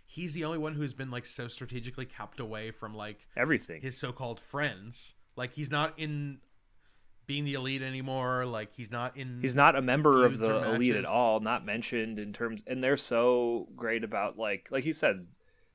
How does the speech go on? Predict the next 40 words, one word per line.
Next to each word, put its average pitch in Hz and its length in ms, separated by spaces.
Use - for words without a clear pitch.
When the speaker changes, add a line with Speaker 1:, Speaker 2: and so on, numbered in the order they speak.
Speaker 2:
mentioning 139 400
Speaker 1:
People 165 200
can 165 140
have 151 220
friends 139 360
without 131 280
being 127 280
in 113 360
factions - 540
and 151 60
Speaker 2:
Right, 131 140
Speaker 1:
stuff. - 160
Speaker 2:
yes. 113 360
Like, 113 220
e-, 170 260
to, 160 420
all 151 160
the 156 80
way 151 120
to 151 100
the 135 100
point 143 260
of, 117 280
like, 120 200
referencing 127 480
Bobby 120 260
Fish 123 260
and 87 80
Adam 113 160
Cole 123 340
being 110 260
in 104 80
a 101 40
faction 113 460
in, 113 180
in - 40
N 113 180
X 107 200
T. 104 320
Like, 90 380